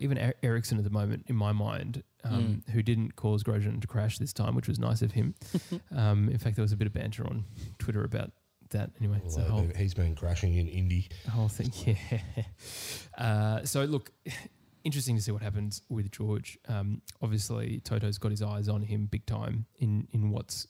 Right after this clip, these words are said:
Speaker 1: what's going on. He's only young, obviously. Uh, Hamilton and Bottas can't stay around forever, which is a whole thing.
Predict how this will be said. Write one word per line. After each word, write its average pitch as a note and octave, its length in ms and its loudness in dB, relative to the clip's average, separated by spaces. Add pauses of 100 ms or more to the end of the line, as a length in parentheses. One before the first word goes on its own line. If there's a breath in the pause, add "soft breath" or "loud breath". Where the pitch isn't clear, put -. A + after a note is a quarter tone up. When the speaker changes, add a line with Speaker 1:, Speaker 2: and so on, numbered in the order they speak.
Speaker 1:
what's A2+ 160 -2
going G2+ 240 0
on. G2+ 80 2
He's G#2 120 2
only G#2 160 0
young, G#2 420 0
obviously. G#2+ 540 -2 (680 loud breath)
Uh, A2+ 300 0
Hamilton A2 400 2
and G2+ 80 4
Bottas A2+ 300 -2
can't A2+ 180 0
stay - 140 -4
around A#2 220 0
forever, A2 260 0 (280)
which B2 200 -2
is G#2+ 100 2
a G#2+ 40 4
whole A2 140 2
thing. A2 260 2